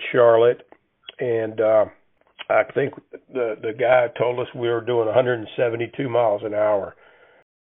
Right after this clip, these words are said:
and that, I, I had, I'd had enough. I did three laps, <laughs> and I got out of that thing, and I thought that I had been in a spaceship.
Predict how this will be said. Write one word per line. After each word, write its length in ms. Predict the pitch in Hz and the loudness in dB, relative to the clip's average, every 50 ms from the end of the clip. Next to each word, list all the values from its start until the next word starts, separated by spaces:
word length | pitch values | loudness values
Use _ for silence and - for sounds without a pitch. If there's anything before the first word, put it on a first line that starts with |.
| _ _ _ _ _ - | _ _ _ _ _ -4
and 400 | - 135 139 131 123 117 120 143 - _ _ _ _ | -2 2 2 2 2 0 -2 -8 -16 _ _ _ _
that, 180 | 160 160 160 156 139 | 2 4 4 6 6
I, 420 | 147 147 147 139 - 151 151 151 | 6 6 6 6 6 6 6 6
I 20 | 139 | 8
had, 200 | 143 143 131 131 | 6 6 6 4
I'd 380 | 127 - 123 131 - 165 151 | 2 2 2 4 4 4 6
had 220 | 135 131 139 131 120 | 6 6 6 6 4
enough. 400 | 113 104 120 120 113 107 - - - 131 | 2 0 0 0 0 0 -4 -6 -6 -6
I 60 | 139 | -4
did 260 | 127 143 127 117 - | -2 -4 -4 -6 -8
three 240 | - 147 135 139 131 | -6 -2 -2 0 2
laps, 420 | 117 120 120 117 113 113 - - - - - _ _ _ _ _ _ _ _ _ _ _ _ _ _ _ _ _ _ - | 2 2 4 4 2 0 -2 -6 -16 -20 -20 _ _ _ _ _ _ _ _ _ _ _ _ _ _ _ _ _ _ -10
<laughs> 0 | 370 - _ - 381 - _ _ _ - 339 - _ _ | -10 -10 _ -14 -16 -16 _ _ _ -16 -16 -16 _ _
and 160 | - 127 139 | 0 2 4
I 100 | 151 156 | 6 6
got 240 | 151 147 147 151 143 | 6 6 6 6 8
out 160 | 143 139 135 | 8 6 8
of 160 | 135 131 127 120 | 6 6 6 6
that 300 | 123 127 123 - - - | 4 4 4 2 -2 -2
thing, 400 | 127 123 127 123 120 120 123 127 | 0 0 2 2 0 -2 -4 -4
and 100 | 113 113 | -2 -2
I 120 | 117 120 - - | -2 -2 -2 0
thought 300 | - 123 123 120 120 - | 2 4 4 2 0 -4
that 120 | 120 110 | -8 -6
I 160 | 117 120 123 123 | -4 -2 -2 -2
had 160 | 117 110 110 | -2 -2 -4
been 160 | 127 123 120 | -4 -4 -4
in 160 | 120 110 104 | -4 -6 -6
a 60 | 101 95 - - | -8 -12 -14 -14
spaceship. 760 | - 123 123 120 113 113 - - - 95 92 87 - _ _ | -12 -10 -10 -8 -10 -10 -12 -12 -12 -12 -12 -12 -14 _ _